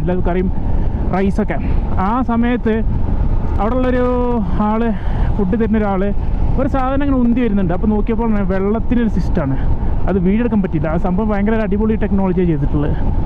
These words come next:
അത് കാണാൻ പറ്റിയില്ല, കാണാൻ, എനിക്ക് കാണാൻ പറ്റി, പക്ഷേ അത് വീഡിയോയിലൂടെ കാണിക്കാൻ പറ്റണം, പറ്റാത്തൊരവസ്ഥ. യാത്ര ചെയ്യുമ്പോൾ ചൂട് പറഞ്ഞ സാധനം അറിയണില്ല, നല്ല തണുത്ത കാറ്റ്. ഇവിടെ ഡ്രോൺ ഒരിക്കലും ഉപയോഗിക്കാൻ പാടില്ല, കാരണം ഇവിടെ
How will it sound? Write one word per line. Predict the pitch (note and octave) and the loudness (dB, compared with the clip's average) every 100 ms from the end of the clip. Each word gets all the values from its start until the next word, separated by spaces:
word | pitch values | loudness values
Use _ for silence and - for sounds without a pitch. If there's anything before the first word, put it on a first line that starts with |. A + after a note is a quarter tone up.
| - - - - D#3 | 0 0 0 0 0
അത് | F#3 F#3 | 0 0
കാണാൻ | F#3+ A#3+ G#3+ | 0 0 0
പറ്റിയില്ല, | D#3+ D3 - - F3+ F3+ | 0 -2 -2 -2 0 0
കാണാൻ, | G3 B3 A3+ G#3+ | 0 0 0 0
എനിക്ക് | G#3+ C4+ | 0 0
കാണാൻ | B3 A#3+ | 0 0
പറ്റി, | G#3 G3+ | 0 0
പക്ഷേ | F#3 G3+ | 0 0
അത് | F#3+ | 0
വീഡിയോയിലൂടെ | F3+ G3 G#3 G3+ | 0 0 0 -2
കാണിക്കാൻ | F3+ - F#3 F3 | -2 0 0 0
പറ്റണം, | D3+ E3 - | 0 -2 -2
പറ്റാത്തൊരവസ്ഥ. | E3 F3 F#3+ E3 C#3+ D3+ C#3+ - - - - E3 | 0 0 0 0 0 -2 0 0 0 0 0 0
യാത്ര | F3+ G#3+ | 0 0
ചെയ്യുമ്പോൾ | G#3+ G3+ G3+ - - G3+ | 0 0 -2 -2 0 2
ചൂട് | F#3+ A3 | 2 2
പറഞ്ഞ | F#3+ G3 | 0 -2
സാധനം | F3 E3+ | -2 0
അറിയണില്ല, | D3+ D3 C#3 C#3 - | 0 0 0 0 0
നല്ല | E3 F#3+ G3+ | 0 0 0
തണുത്ത | F3 E3+ - G#3+ | -2 -2 -2 -2
കാറ്റ്. | D#3+ D3+ E3+ - - - - - - - - - - - - - - | -2 -2 -2 0 0 0 0 0 0 0 0 0 0 0 0 0 2
ഇവിടെ | F#3+ C4+ C4+ B3+ F3+ | 0 0 -2 -2 0
ഡ്രോൺ | F#3+ G3 G3+ A3 A3 | 0 0 0 0 0
ഒരിക്കലും | G3 - B3+ A#3+ | -2 0 0 2
ഉപയോഗിക്കാൻ | F#3+ F#3 F3 | 2 0 0
പാടില്ല, | D#3 C#3 C#3+ - - - | 0 0 0 -2 0 0
കാരണം | F3+ G3 F#3+ | 0 0 0
ഇവിടെ | G3+ | 2